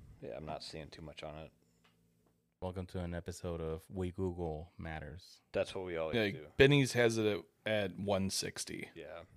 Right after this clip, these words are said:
Speaker 2: That's
Speaker 1: I
Speaker 2: not
Speaker 1: was,
Speaker 2: bad.
Speaker 1: I was looking for, like, the, like, the, the, uh, drizzlies, the wooden corks, the stuff like that where it
Speaker 3: Yeah.
Speaker 1: looks. But I'm not seeing too much of it. Yeah, I'm seeing the M S R P price right around one fifty-five to one sixty-five.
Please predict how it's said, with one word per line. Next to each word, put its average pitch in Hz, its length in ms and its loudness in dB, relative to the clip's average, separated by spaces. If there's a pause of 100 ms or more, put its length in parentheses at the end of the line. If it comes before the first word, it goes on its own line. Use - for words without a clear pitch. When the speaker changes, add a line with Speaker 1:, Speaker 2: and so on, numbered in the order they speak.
(640)
Speaker 2:
That's 101 140 8
Speaker 1:
I - 20 10
Speaker 2:
not 117 40 10
Speaker 1:
was, 110 100 6
Speaker 2:
bad. - 100 2
Speaker 1:
I 135 60 12
was 135 100 6
looking 123 180 0
for, 110 140 -4
like, 101 260 0
the, 87 300 -2
like, 87 160 -4
the, 90 120 -10 (380)
the, 85 280 -2
uh, 80 80 0
drizzlies, 87 680 -4
the 82 400 -2
wooden 82 420 -6 (240)
corks, 82 460 -10
the - 60 -16
stuff - 300 -8
like 78 160 -4
that 80 240 -4
where 80 100 -6
it 104 60 -4
Speaker 3:
Yeah. 87 280 -4
Speaker 1:
looks. - 260 -14 (920)
But 87 140 -6
I'm 87 100 -4
not 85 200 -8
seeing 85 220 -8
too 87 160 -12
much 80 220 -12
of 85 140 -8
it. 87 120 -10 (1040)
Yeah, 98 80 4
I'm 98 60 4
seeing 113 180 6
the 95 80 6
M 90 120 6
S 85 120 0
R 87 140 2
P 85 240 -10
price 82 400 -4
right 82 180 -4
around 80 220 -4
one 82 160 -8
fifty-five 82 520 -8
to 82 60 -8
one 80 160 -8
sixty-five. - 720 -12